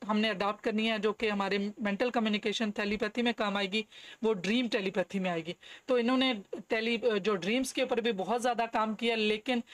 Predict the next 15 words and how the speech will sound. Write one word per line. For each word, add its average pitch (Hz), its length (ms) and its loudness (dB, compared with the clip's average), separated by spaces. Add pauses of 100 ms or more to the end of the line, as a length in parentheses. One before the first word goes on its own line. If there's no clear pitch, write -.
(260)
हम 233 320 0
यहाँ 220 300 0
पे 247 80 2
भी 226 140 0
थोड़ा 247 340 2
सा 262 160 0
पढ़ेंगे, 226 400 2
क्योंकि 233 300 0
dream 214 360 0
के 254 120 0
ऊपर 247 200 2
एक 226 100 0 (100)
पूरा 233 220 2
अलग 240 200 2
से 262 220 0